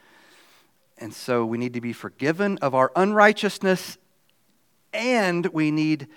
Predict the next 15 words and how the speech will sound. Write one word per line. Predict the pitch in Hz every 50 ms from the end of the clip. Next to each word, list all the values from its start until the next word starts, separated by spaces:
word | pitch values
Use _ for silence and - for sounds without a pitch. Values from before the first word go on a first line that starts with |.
| _ _ _ _ _ _ _ _ _ _ -
the | 170 165
presence | - - 180 170 170 156 160 151 - -
of | 156 147 131 139
righteousness. | 147 156 156 151 - 139 120 - - 117 104 101 - -
We | 127 123
need | 135 131 120
righteous | 120 123 131 139 135 - 131 - -
deeds | - 117 117 110 -
as | - 120 117 - -
well, | 123 120 113 110
positive | 104 - - - 160 170 170 143 131 120
obedience | 120 117 107 110 117 113 107 107 104 104 104 - -
to | -
God's | 110 107 107 101 104 - - -
law. | 113 113 113 110 - -